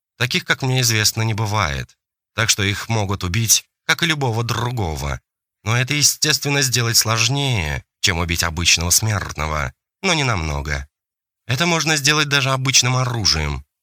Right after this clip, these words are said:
лишив бога его энергии». «Кстати, а ведь ту паучиху я так и прикончил», припомнил я. Женщина немного помолчала. «Ну или это можно сделать специальными артефактами», сказала кошка и вытащила из ножен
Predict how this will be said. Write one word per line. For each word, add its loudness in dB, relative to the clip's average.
лишив 0
бога -2
его 0
энергии». -2
«Кстати, 0
а 0
ведь -2
ту -2
паучиху 0
я 2
так -2
и 0
прикончил», -2
припомнил -4
я. -4
Женщина 2
немного 0
помолчала. -2
«Ну 2
или 2
это 2
можно 2
сделать 0
специальными 2
артефактами», 0
сказала -2
кошка -2
и -2
вытащила 0
из 2
ножен 0